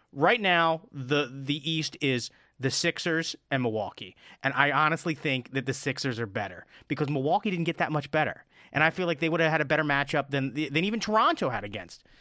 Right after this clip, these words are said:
Milwaukee. I feel like the Sixers, with their size now, they can out-defend anybody. They're not gonna be intimidated by anybody. And, and the East is gonna go through the Wells Fargo Center, and I really believe that.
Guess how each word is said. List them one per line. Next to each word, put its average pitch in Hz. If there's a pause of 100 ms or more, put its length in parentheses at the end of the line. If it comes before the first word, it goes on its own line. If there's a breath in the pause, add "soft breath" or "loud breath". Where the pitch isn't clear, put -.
(160 soft breath)
Milwaukee. 120 (480)
I 143
feel 214
like 202
the 190
Sixers, 233
with 190
their 170
size 202
now, 214 (280 loud breath)
they 180
can 208
out-defend 160
anybody. 147 (300 soft breath)
They're 143
not 143
gonna 151
be 131
intimidated 175
by 147
anybody. 120 (340 soft breath)
And, 131 (260)
and 151 (280)
the 165
East 214
is 180
gonna 160
go 135
through 127
the 120
Wells 110
Fargo 95
Center, 92
and 95
I 101 (100)
really 131
believe 135
that. 85